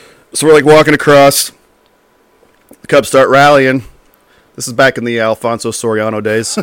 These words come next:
So, <laughs> so the Cubs are, like, rallying as we're walking across, and everybody's going crazy. And then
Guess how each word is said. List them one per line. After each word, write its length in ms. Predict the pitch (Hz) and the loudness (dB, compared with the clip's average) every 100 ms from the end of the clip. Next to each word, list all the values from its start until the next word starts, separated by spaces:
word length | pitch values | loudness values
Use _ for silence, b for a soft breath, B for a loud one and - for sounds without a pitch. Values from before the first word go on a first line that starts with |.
| - | -10
So, 220 | - 117 110 | -4 -4 -4
<laughs> 800 | - 156 - - _ _ - - | -10 -18 -18 -20 _ _ -20 -16
so 140 | - 151 | 2 2
the 60 | |
Cubs 380 | 151 202 190 151 | 4 4 4 4
are, 100 | 175 | 4
like, 220 | 156 151 | 4 4
rallying 460 | 147 160 160 151 143 | 4 4 6 4 4
as 160 | 139 143 | 2 4
we're 100 | 131 | 4
walking 320 | 139 139 135 | 4 4 0
across, 540 | - 131 131 131 131 | 2 4 6 4 2
and 60 | 127 | 0
everybody's 320 | 127 127 127 | 2 2 0
going 220 | 117 127 120 | 0 0 0
crazy. 400 | 123 123 123 120 | 0 0 0 -2
And 80 | |
then 260 | 123 120 - | -2 -4 -8